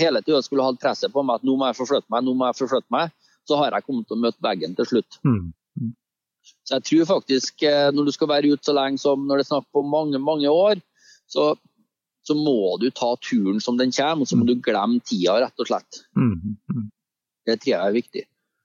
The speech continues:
Speaker 1: Og så må du nyte, bare pass på å nyte de øyeblikkene du har i naturen som, som, eh,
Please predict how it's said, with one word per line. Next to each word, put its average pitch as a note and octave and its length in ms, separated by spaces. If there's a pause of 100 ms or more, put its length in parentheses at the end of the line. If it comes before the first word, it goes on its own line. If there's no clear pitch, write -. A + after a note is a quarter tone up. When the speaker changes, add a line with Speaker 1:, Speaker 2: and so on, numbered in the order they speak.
(420)
Speaker 1:
Og B2+ 60
så E3 100
må D#3 140
du C3 80
nyte, C#3 720 (440)
bare C#3+ 200
pass - 260
på A#2 140
å A#2 40
nyte C3 460
de C#3+ 140
øyeblikkene A2 880
du C3+ 120
har A#2 320 (200)
i B2 160
naturen G#2+ 560
som, A2+ 320 (460)
som, G#2+ 420
eh, G#2+ 260